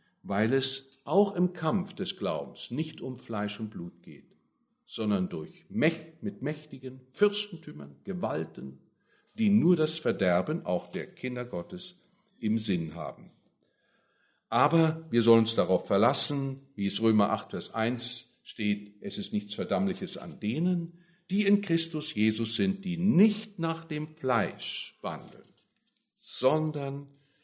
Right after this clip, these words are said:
nach dem Geist. Noch einmal den Text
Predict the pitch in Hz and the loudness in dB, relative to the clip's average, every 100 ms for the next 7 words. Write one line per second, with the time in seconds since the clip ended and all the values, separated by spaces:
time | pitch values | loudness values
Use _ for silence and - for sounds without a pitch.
0 | _ 95 95 95 104 - - _ _ _ | _ -4 0 0 -2 -6 -18 _ _ _
1 | _ _ 101 95 101 90 71 - - - | _ _ -4 -4 -2 -6 -6 -8 -8 -8
2 | - - _ _ - _ _ - - - | -10 -20 _ _ -20 _ _ -20 -20 -20
3 | - 92 87 95 95 92 82 82 151 156 | -18 -12 -4 0 2 4 2 2 0 0
4 | - - - - - - | -8 -12 -10 -8 -8 -10